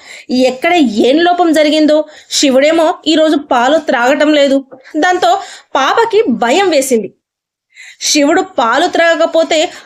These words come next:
అమ్మా నాన్నలతో దెబ్బలు తినాల్సి వస్తుంది కదా. శివుడి వైపు దీనంగా చూస్తూ, "పాలు ఎందుకు తాగలేదు? తాగవయ్యా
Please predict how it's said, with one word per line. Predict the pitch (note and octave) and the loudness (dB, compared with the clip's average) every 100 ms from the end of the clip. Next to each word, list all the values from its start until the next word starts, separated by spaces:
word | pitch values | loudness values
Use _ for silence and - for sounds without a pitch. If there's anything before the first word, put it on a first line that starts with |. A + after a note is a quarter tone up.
| - | -6
అమ్మా | A#3+ A#3+ C#4+ F4 | -2 2 2 2
నాన్నలతో | F4 E4+ E4 E4+ E4 E4 - - | 0 2 0 2 0 0 -4 -12
దెబ్బలు | A3+ F#3+ B3 G#3+ A3+ F#4+ | -8 -2 0 0 0 0
తినాల్సి | G4 E4+ D4+ D#4+ E4 | 0 0 0 0 0
వస్తుంది | D#4 D4+ D4+ | -2 0 -2
కదా. | D4 B3+ F4 C4 - - - - | 0 0 0 -2 -8 -20 -20 -14
శివుడి | - - C4 D4+ | -6 -2 2 2
వైపు | D#4+ D4+ D4+ | 2 0 0
దీనంగా | G#3 G3 A#3+ C4 F4 F4+ E4+ | -2 0 0 2 0 0 0
చూస్తూ, | E4+ F4 D4+ D4 D4+ F#4+ - - - _ | 0 0 -2 0 -2 -2 -8 -20 -20 _
"పాలు | - B3+ C#4+ D#4 | -2 0 0 2
ఎందుకు | C#4 A3 A3+ A3 B3 G4 A#4 | 0 0 0 0 0 0 -2
తాగలేదు? | G#4 E4 D#4 D#4 D4+ | 0 0 2 2 0
తాగవయ్యా | D4 A3 G#3+ B3+ C#4 C4+ C4 | 0 -2 0 0 2 2 0